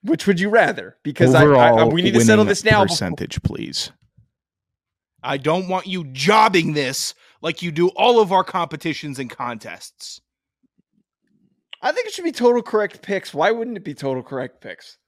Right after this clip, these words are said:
Speaker 2: Why then? Wh-, why don't we score pushes as a loss?
Speaker 1: 'Cause you should, you should, you, a s-, uh, it's not scored as a lo-, uh, it shouldn't be ca-, but it shouldn't count towards anything.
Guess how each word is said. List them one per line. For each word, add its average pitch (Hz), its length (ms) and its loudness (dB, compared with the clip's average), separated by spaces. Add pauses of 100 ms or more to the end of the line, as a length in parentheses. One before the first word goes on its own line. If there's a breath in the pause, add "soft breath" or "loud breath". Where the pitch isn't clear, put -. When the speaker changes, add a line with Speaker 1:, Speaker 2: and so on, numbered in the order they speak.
(380)
Speaker 2:
Why 170 320 -6
then? 180 240 -4
Wh-, - 540 -18
why 185 240 -2
don't 208 120 -4
we 196 100 -6
score 190 380 -6
pushes 190 440 -6
as 170 100 -4
a 165 80 0
loss? 151 420 -2
Speaker 1:
'Cause 262 160 -2
you 294 120 2
should, 269 260 -4 (260 soft breath)
you 269 180 4
should, 247 340 -8 (680)
you, 214 260 -6 (480)
a - 40 -4
s-, - 240 -8
uh, 175 100 2
it's 180 300 0
not 202 220 2
scored 160 300 -4
as 120 100 -8
a 127 60 -6
lo-, 131 200 -8 (240)
uh, 131 680 -6 (520)
it 226 100 -8
shouldn't 320 220 -2
be 359 60 0
ca-, 285 300 2
but 220 160 2
it 214 80 -8
shouldn't 269 260 -8
count 240 280 -6
towards 180 340 -4
anything. 180 560 -4